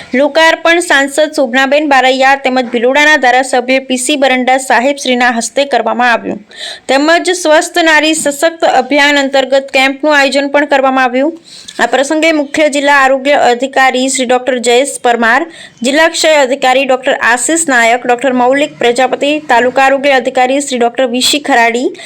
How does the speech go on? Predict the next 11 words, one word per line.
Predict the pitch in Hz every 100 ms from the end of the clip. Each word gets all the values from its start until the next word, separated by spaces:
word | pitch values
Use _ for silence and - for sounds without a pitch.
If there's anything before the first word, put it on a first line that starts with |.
| - -
તાલુકા | 269 294 320
પંચાયત | 330 330 330 330
પ્રમુખ | 311 277 277
ધનજીભાઈ | 247 254 247 254 285 294
નીનામા, | 285 269 254 254 262 285
જિલ્લા | 233 262
પંચાયત | 262 269 269 285 285
પૂર્વ | 269 247
પ્રમુખ | 254 247 262 262
રણવીરસિંહ | 247 247 294 285 - 254
ડાભી, | 220 220 240 254